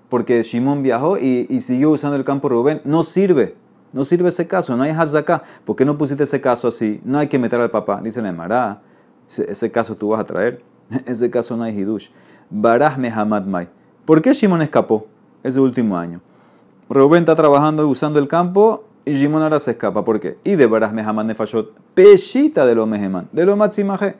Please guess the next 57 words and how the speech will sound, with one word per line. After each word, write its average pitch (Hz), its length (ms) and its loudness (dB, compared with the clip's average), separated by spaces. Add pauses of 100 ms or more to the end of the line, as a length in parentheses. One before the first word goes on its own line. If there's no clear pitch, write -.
(320)
Dice, 135 220 2
sí 214 120 0
se 196 120 2
escapó 123 340 2
porque 117 240 0
tenía 120 240 0
una, 120 260 -2
una 123 580 -4 (480)
amenaza 110 520 -2
a - 160 -8
su 101 300 -8
vida. 110 380 -2 (340)
Entonces, - 240 -6
seguro 131 520 0
que 120 140 -2
no 117 180 -2
le 113 160 0
creo 120 220 0
a 113 60 2
Reubén. 98 640 -2 (580)
Sí, 110 220 -4
seguro 139 240 4
que 147 80 2
no 117 80 2
lo 117 80 6
va 120 100 4
a 120 60 -6
creer 107 240 2
a 107 60 4
Reubén. 98 420 0 (160)
Si - 180 2
el 120 80 8
otro 147 160 6
no 165 160 0
puede 185 140 4
protestar, 143 500 0 (340)
si 127 200 -4
se - 140 -2
escapa 156 340 0
y 180 40 4
protesta, 151 440 2
lo 139 100 4
van 143 120 2
a 160 40 -2
encontrar, 143 320 0
lo 147 100 2
van 147 120 0
a 156 40 -2
matar. 165 440 2
Por 117 160 4
eso 208 220 6
no 214 120 4
protestó, 165 340 2
entonces 123 260 2
no 131 160 2
puedes 143 160 4
usar, 123 340 -2